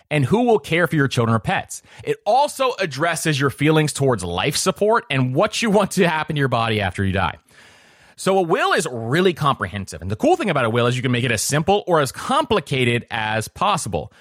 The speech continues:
But it's going to have a lot of things outside of just your financial life that you need to take care of when you pass away. That's why it's so important to have it as part of your wealth protection plan, 'cause A, your wealth is gonna go in a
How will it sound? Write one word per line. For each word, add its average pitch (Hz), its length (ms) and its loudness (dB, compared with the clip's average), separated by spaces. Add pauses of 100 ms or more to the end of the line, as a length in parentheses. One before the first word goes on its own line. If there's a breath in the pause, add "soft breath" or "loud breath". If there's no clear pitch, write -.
(180 loud breath)
But 151 100 2
it's 165 120 -8
going 277 180 -2
to 330 60 -4
have 302 160 -2
a 277 40 2
lot 160 300 0
of 156 120 -4
things 143 420 0 (100)
outside 185 540 -2
of 127 120 -2
just 147 300 0
your 156 140 0
financial 131 560 0
life 202 280 0 (200 loud breath)
that - 180 -2
you 190 80 2
need 214 260 2
to - 60 -12
take 170 260 -2
care 170 280 0
of 87 160 0
when 123 160 0
you 117 80 2
pass 107 180 -2
away. 107 80 0
That's 120 140 -2
why 196 80 2
it's 190 100 -4
so 214 140 2
important 170 360 0
to 147 60 -6
have 190 160 0
it 143 160 -2 (140)
as 139 160 -4
part 165 240 2
of 127 80 -2
your 127 80 -2
wealth 135 220 2
protection 156 420 -2
plan, 113 180 0
'cause 117 160 -4
A, 147 260 0 (220 loud breath)
your 147 140 2
wealth 196 260 2
is 160 80 -4
gonna 147 160 0
go 127 200 2
in 127 180 -4
a 113 140 0